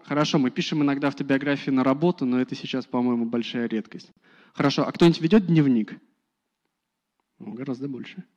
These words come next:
да. Но я не буду спрашивать, ведёте ли вы мемуары, это, может быть, дело будущего. Ну, хорошо, то есть меня интересовало всегда, почему, как комикс, он позволяет нам расширить набор наших инструментов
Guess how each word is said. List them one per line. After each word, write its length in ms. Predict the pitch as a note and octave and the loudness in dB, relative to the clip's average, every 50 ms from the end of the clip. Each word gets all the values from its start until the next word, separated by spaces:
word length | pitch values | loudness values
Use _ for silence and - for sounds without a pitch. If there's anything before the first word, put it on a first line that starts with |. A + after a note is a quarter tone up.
| _ _ - | _ _ -18
да. 240 | - - - - E3+ _ _ _ _ _ _ _ _ | -16 -14 -12 -12 -14 _ _ _ _ _ _ _ _
Но 80 | - C#3 | 2 4
я 80 | D#3 E3 | 6 6
не 80 | F#3 | 6
буду 180 | G3 F3+ E3+ C#3+ | 4 2 0 -2
спрашивать, 440 | - - - C#3 B2+ - B2+ - - | -2 -4 -2 0 0 0 0 -2 0
ведёте 280 | B2+ C#3 C3+ C3+ C3+ | 4 4 4 4 4
ли 80 | A#2+ A#2+ | 2 0
вы 120 | A#2 B2 | 0 0
мемуары, 540 | B2 C3 C3+ D3+ E3+ G3 A3+ G#3+ D3+ A#2+ G#2+ - - _ _ _ _ _ _ _ _ _ _ - | 0 0 2 4 4 6 4 4 2 -2 -6 -12 -20 _ _ _ _ _ _ _ _ _ _ -12
это, 200 | - G#2 - A#2+ | -12 -10 -8 -6
может 240 | A2+ A#2 A2+ A2+ A2+ | -4 -4 -4 -4 -2
быть, 140 | A#2+ A#2 | -2 -2
дело 340 | B2 B2+ B2 A#2 A#2 A2+ A2 A2 - - - - - - | 2 2 2 2 2 0 -2 -4 -8 -16 -20 -20 -18 -4
будущего. 640 | C#3 C#3+ G3+ A3 G3 E3 - - - B2 A2+ - - - - - - - _ - | 2 6 6 8 8 6 4 2 -4 -8 -8 -10 -14 -20 -20 -20 -20 -16 _ -6
Ну, 80 | D3+ | -4
хорошо, 540 | D3 - F#3+ G3+ A3 G#3+ - E3+ A#2+ G#2+ - - - - | -2 2 2 2 2 4 4 2 2 0 -2 -8 -8 -2
то 60 | - | -2
есть 200 | C#3+ C3+ - - | -2 -2 -4 -6
меня 280 | D3 D3+ E3 G#3 A3+ B3 | -2 0 4 4 4 4
интересовало 520 | G3+ - - D#3 - - F#3 G#3+ A3+ G3 | 4 2 -2 -4 -4 -2 0 2 2 2
всегда, 380 | E3+ - - C#3+ D3 F3 G#3 F#3+ - | 0 0 -4 -4 0 2 2 2 2
почему, 500 | - D3+ - - E3 E3+ F#3+ G#3+ A3+ G#3+ - - _ _ _ _ _ | -2 -2 -2 0 2 4 6 6 6 4 2 -4 _ _ _ _ _
как 280 | - G3+ G#3 - - - | 0 0 0 0 -2 -4
комикс, 420 | - A#3 B3 A3+ E3+ B2+ - - - | 0 0 2 2 0 -2 -4 -10 -10
он 180 | D3 D3+ D#3 | -8 -6 -6
позволяет 540 | D3+ - D#3 C#3+ D3 D#3+ E3 F#3 G3+ G3 - | -4 -6 -6 -4 -2 -2 0 0 0 -2 -2
нам 180 | E3 D#3 C#3+ C#3+ | -2 -2 -2 0
расширить 520 | C#3+ D3+ D3+ - - - G#3 F#3 E3+ - | -2 -2 -4 -4 -2 -2 0 0 -2 -2
набор 360 | D3 D3 C#3+ D3+ F3+ G3 F3+ | 0 -2 2 4 4 4 6
наших 380 | D#3 D#3+ D#3+ D3 - D#3 C#3 - | 4 4 2 0 -2 -4 -4 -6
инструментов 720 | D3 - - - - D#3 E3+ F#3 G3 F#3+ D#3 - A#2 A2 | -6 -6 -8 -10 -8 -6 -4 -2 -2 -2 -2 -4 -6 -10